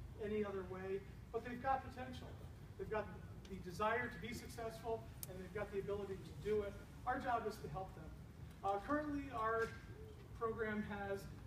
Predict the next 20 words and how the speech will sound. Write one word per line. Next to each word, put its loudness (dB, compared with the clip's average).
graduated 6
about 0
thirty-five 0
thousand -2
students -4
since -4
nineteen -4
seventy-four, -2
and 4
we're 6
very 2
proud 8
of 6
that. 0
We -4
started 0
small, 4
and -2
we're -2
growing 2